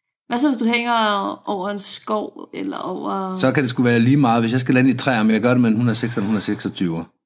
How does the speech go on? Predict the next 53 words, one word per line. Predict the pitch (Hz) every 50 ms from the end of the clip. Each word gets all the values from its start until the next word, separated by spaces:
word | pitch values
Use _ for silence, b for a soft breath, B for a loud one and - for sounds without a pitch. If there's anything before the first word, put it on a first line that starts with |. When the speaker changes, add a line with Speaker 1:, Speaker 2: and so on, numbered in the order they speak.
| _ _ _ - -
Speaker 1:
Okay. | _ - 233 220 202 196 - _ _ _ 220 190
Du | 190
har | 190 190
mulighed | 196 226 294 339 285 220
for | 240
at | 214 220
komme | - 220 214 220
lidt | 233 226
længere | 233 214 202 220 247 247 226
i |
en | 214 202
lidt | 202 202 -
større | - - 202 202 214 226 220 220 220
reserveskærm. | 208 - 214 202 208 214 - - 202 185 - - -
Speaker 2:
<laughs> | - - -
Så | 139
kan | 123 107
jeg | 110
ramme | 101 98 101
træet | 92 104 113 95 85
ved | 95 98
siden | 98 101 107 104 104
af. | 92 - - - _ _ _ _ _ _ _ _ _ _ _ _ _ _ _ _ _ _ _ _ _ _ _ _ _ _ - B B B _
Det | - 87
er | 76
rigtigt | - - - 82 73
nok. | - - - - - _ _ - - -
Det | - 120 117
er, | 117 113 113 117 113 110 107 104 104 95 -
øh, | 80
og | 117 117
sådan | 113 135 147 143
kan | 143 135
man | 117
jo | 113
sige | 107 - 139 117
altid. | 98 101 95 - - 110 98 -
Så | 101 104
Speaker 1:
Mm. | 101
Speaker 2:
hvorfor | 107 120 123 123 143 131
er | 117 110
det, | 117 120 117
du | 123 123
springer | 117 - - 123 117 110 110
i | 110
sådan | 113 - 117 117
en | 117
lille | 113 117 120
hundrede | 120 120 117
og | 110
syv, | 117 - - 120 80 95
når | 101 98
du | 95